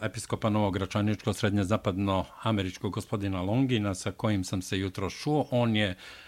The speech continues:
na službenom putu, bio je baš u putu kad smo se čuli. A, on neće biti sutra u manastiru, ali bit će tu iguman Sergije, bit će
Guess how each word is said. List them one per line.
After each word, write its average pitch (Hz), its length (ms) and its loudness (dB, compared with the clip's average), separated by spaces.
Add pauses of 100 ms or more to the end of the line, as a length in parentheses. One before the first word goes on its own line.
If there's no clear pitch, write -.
(100)
na 110 220 4
službenom 101 640 2
putu, 127 360 0
bio 107 180 0
je 95 60 0
baš 95 320 0 (120)
u 131 100 4
putu 113 480 2
kad - 200 -4
smo 98 140 -4
se 92 240 -6
čuli. 160 440 -2 (440)
A, 127 80 0 (100)
on 123 240 6
neće 139 340 4
biti 110 320 0
sutra 117 400 0
u 98 80 2
manastiru, 180 600 2
ali 170 160 4
bit 160 140 0
će 147 100 -2
tu 143 360 2
iguman 131 360 2
Sergije, 143 720 2
bit 120 220 -2
će 117 380 2